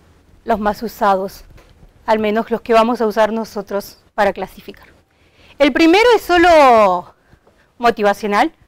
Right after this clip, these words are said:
es para decirles que ustedes ya han trabajado con álgebras de Lie, aunque no les hayan puesto ese nombre.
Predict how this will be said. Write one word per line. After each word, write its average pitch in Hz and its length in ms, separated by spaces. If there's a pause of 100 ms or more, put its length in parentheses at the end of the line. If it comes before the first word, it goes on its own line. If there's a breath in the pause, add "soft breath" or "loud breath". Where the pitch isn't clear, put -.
(380 soft breath)
es 233 120
para 233 220
decirles 254 380
que 240 100
ustedes 247 480
ya 285 240
han 285 140
trabajado 240 580
con 196 160
álgebras 196 380
de 208 80
Lie, 226 200 (1700)
aunque 214 300
no 202 100
les 208 160
hayan 208 240
puesto 208 280
ese 196 180
nombre. 190 260